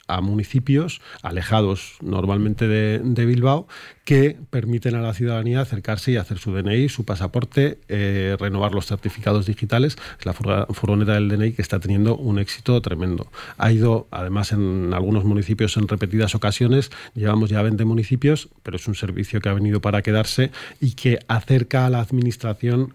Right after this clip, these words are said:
a la ciudadanía, que es lo importante, y sobre todo a sitios, pues vamos a poner como ejemplo Carrancha, o, o acercarnos a Marquina o a otros municipios lejanos donde,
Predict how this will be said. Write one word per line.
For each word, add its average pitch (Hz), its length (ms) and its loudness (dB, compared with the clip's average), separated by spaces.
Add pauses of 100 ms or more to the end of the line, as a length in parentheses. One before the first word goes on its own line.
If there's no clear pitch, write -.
a 95 160 -4
la 90 100 -4
ciudadanía, 98 540 -2
que 104 80 -2
es 90 80 -4
lo 101 60 0
importante, 85 480 -2
y 85 40 -2
sobre 87 220 0
todo 95 180 2
a 95 60 2
sitios, 120 300 0
pues - 180 -10
vamos 82 220 -4
a 90 100 -2
poner 87 180 -2
como 90 160 -2
ejemplo 95 320 0
Carrancha, 110 600 2 (300)
o, - 120 -2 (960)
o 98 180 2
acercarnos 101 600 -2
a 95 80 2
Marquina 131 640 2
o 95 200 0
a 90 120 -4
otros - 300 -8
municipios 107 520 0
lejanos 110 340 0
donde, 104 360 0